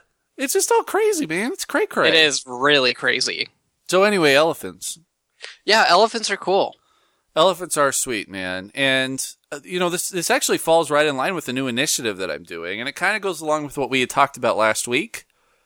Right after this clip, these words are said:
Speaker 1: In fact, I started after our podcast, like, last week, after our social commentary <laughs> section of,
Speaker 2: <laughs>
Speaker 1: like, all of these terrible Facebook posts
Speaker 2: <laughs>
Speaker 1: and, like, hate watching stuff. I
Speaker 2: Right.
Speaker 1: decided I'm just gonna put something up on Facebook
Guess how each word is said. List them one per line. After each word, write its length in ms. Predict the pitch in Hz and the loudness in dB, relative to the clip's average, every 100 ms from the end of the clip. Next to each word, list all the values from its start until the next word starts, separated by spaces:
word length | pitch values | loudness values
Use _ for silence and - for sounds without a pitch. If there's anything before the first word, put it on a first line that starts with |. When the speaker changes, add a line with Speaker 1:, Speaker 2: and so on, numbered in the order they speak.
| _ | _
Speaker 1:
In 60 | |
fact, 240 | 143 170 160 | 2 2 2
I 80 | 131 | -2
started 420 | - 185 208 143 | 2 4 4 4
after 280 | 127 - 113 | 2 2 -2
our 60 | |
podcast, 480 | - 143 156 110 107 | 2 0 2 -2 -2
like, 140 | 107 - - | -6 -10 -8
last 260 | 110 107 - | 0 0 0
week, 160 | 110 101 | -4 -4
after 220 | 107 113 | -2 0
our 80 | 101 | 0
social 380 | - 127 127 120 | 2 0 0 -2
commentary 580 | - 131 147 165 165 | 0 0 0 -2 0
<laughs> 120 | 165 202 | 2 2
section 460 | 190 - 214 226 - _ _ _ | 2 0 0 -6 -8 _ _ _
of, 180 | 196 185 | -4 2
Speaker 2:
<laughs> 120 | 185 | 4
Speaker 1:
like, 240 | 143 139 135 | 4 2 2
all 180 | 139 | 4
of 120 | 147 143 | 4 2
these 380 | 147 135 - - _ | -2 -2 -4 -8 _
terrible 480 | - 139 143 135 135 | -2 2 2 2 -2
Facebook 480 | - 135 - 156 - | 0 -2 0 -4 0
posts 680 | 151 151 165 - - - - _ _ | 2 2 0 -2 -2 -4 -8 _ _
Speaker 2:
<laughs> 560 | 175 151 - - _ _ | -4 -4 -4 -10 _ _
Speaker 1:
and, 260 | 131 123 117 | 0 2 4
like, 300 | 117 117 - | 2 2 0
hate 240 | 143 139 | -4 0
watching 440 | 139 139 - 151 | 2 2 2 -8
stuff. 540 | 143 - 165 180 - - _ _ _ | -6 2 2 2 -2 -20 _ _ _
I 60 | 170 | 4
Speaker 2:
Right. 160 | 156 | 6
Speaker 1:
decided 320 | 139 196 196 190 | 6 4 2 0
I'm 140 | 190 | -4
just 160 | 349 - | -4 -4
gonna 140 | 302 | -6
put 280 | - - 196 | -2 0 2
something 380 | - 190 180 165 | 2 0 0 0
up 160 | 151 | 0
on 140 | 156 151 | 0 -4
Facebook 560 | - 113 113 - 110 | -2 -4 -4 -4 -6